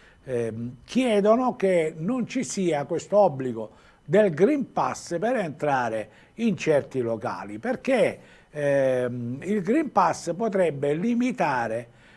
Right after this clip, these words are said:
l'ingresso e quindi, eh, anche limitare l'economia per coloro che vogliono, eh, lavorare. E quindi, oh, io non so se... Eh, è giusto, però ci sono persone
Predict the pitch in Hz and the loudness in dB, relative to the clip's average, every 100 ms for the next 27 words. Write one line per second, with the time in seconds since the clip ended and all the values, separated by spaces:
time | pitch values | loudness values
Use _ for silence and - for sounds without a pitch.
0 | _ 160 143 175 269 339 320 277 - 196 | _ -6 0 0 2 4 4 4 0 -2
1 | - - 262 233 196 156 156 160 135 147 | 0 -2 -2 0 0 0 -4 -4 -8 -6
2 | 170 175 - 226 190 156 160 165 143 165 | -6 -6 -2 -2 0 -2 0 0 0 0
3 | 175 190 196 220 160 120 113 117 - - | 2 0 2 -2 -2 -4 -6 -8 -16 -20
4 | - - 202 139 226 180 143 131 135 - | -20 -2 0 4 6 8 6 6 2 0
5 | 165 127 123 143 135 123 123 117 110 - | 0 -2 -2 0 0 0 -4 -4 -4 -6
6 | 117 110 104 139 143 127 113 107 101 98 | -8 -6 -4 -2 2 2 0 -4 -6 -8
7 | - - - 156 147 190 151 127 120 104 | -12 -20 -8 -8 2 4 4 2 0 0
8 | 92 - 190 - - 226 175 - 139 135 | -4 0 0 0 0 2 2 -2 -8 0
9 | - 214 - - - - - _ _ _ | 6 8 6 -2 -20 -20 -20 _ _ _
10 | _ _ - - - 160 143 131 - 127 | _ _ -16 -2 4 4 4 -2 -4 -2
11 | 110 107 110 - 202 - - 139 135 117 | -2 -4 -6 -14 -18 -20 -6 -2 0 4
12 | 202 151 - 98 165 226 180 110 - - | 4 4 -2 0 8 10 10 6 -2 -20
13 | - - 170 254 214 147 170 156 - 202 | -20 -10 2 4 6 6 4 4 6 8
14 | 139 110 117 139 147 | 8 4 2 0 -2